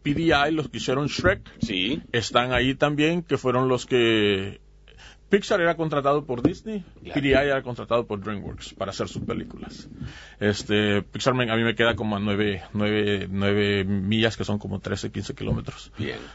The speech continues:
Speaker 1: Cerquita. Este, hay bastantes estudios de, de videojuegos, pues está Silicon Valley ahí.
Speaker 2: Claro.
Speaker 1: En el área de la bahía, este, bastante. La industria de videojuegos es grandísima en, en el área de la bahía. Pero yo lo agarro como de,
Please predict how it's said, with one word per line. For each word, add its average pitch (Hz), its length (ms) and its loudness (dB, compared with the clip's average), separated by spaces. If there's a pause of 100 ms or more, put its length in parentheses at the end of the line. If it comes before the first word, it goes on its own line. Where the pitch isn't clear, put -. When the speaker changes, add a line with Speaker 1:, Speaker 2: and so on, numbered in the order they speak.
(140)
Speaker 1:
Cerquita. 107 720 2
Este, 117 440 2
hay 117 120 6
bastantes 139 600 0
estudios 135 420 0
de, 101 580 2
de 113 120 2
videojuegos, 113 920 2
pues 117 140 0
está 113 180 4
Silicon 110 380 -2
Valley 110 240 0
ahí. 123 220 -4 (240)
Speaker 2:
Claro. 85 300 2
Speaker 1:
En 104 60 -2
el 101 60 2
área 98 120 4
de 104 40 4
la 104 80 4
bahía, 131 460 6
este, 101 680 0 (460)
bastante. 117 480 0
La 104 80 0
industria 127 260 -2
de 127 60 2
videojuegos 123 400 0
es 117 40 0
grandísima 113 720 -2
en, 107 180 -8
en 101 160 -2
el 98 80 0
área 104 180 2
de 110 40 0
la 113 100 -2
bahía. 127 260 2 (580)
Pero 135 180 6
yo 160 100 4
lo 180 80 6
agarro 185 300 2
como 147 320 0
de, 107 180 0